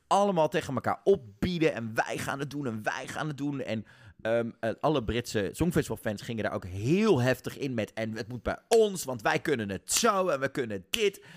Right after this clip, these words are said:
En we hebben twee schapenschuren waar dan het perscentrum kan. En er kan dit. En we hebben een stadhuis wat zo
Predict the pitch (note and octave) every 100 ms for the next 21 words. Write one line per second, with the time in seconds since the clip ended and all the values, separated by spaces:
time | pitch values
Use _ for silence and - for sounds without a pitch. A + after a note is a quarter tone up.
0 | F#3 - D3 B2+ A#2 A#2 - - - G3
1 | G3+ F#3+ - G3 F3+ D#3+ D#3 C3+ A#2 -
2 | A#3+ F#3 - F#3 C3+ E3 D3+ G3 F3 E3
3 | C3+ B2+ - F#2+ F#2 - A3 G3 C#3+ C#3+
4 | B2 B2+ A#2 A2+ A2+ F2+ F#2+ D3+ G#3 E3
5 | D#3+ - F3+